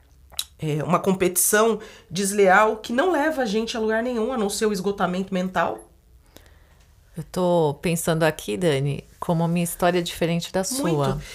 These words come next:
Speaker 1: E,
Speaker 2: E
Speaker 1: e só pra, só pra, pra fechar,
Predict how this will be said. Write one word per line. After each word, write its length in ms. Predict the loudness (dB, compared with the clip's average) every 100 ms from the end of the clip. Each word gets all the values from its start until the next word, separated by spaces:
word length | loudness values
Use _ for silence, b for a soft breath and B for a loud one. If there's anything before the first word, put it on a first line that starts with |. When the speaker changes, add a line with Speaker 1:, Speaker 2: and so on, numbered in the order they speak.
| B
Speaker 1:
E, 60 | -4 -2
Speaker 2:
E 180 | -4
Speaker 1:
e 20 | -4
só 280 | -2 0
pra, 260 | 0 0 -2
só 260 | -2 -2 -2
pra, 720 | 0 2 2 2 2 0 -2 -12 _ -10
pra 120 | -8
fechar, 520 | -6 -4 -2 -2 -2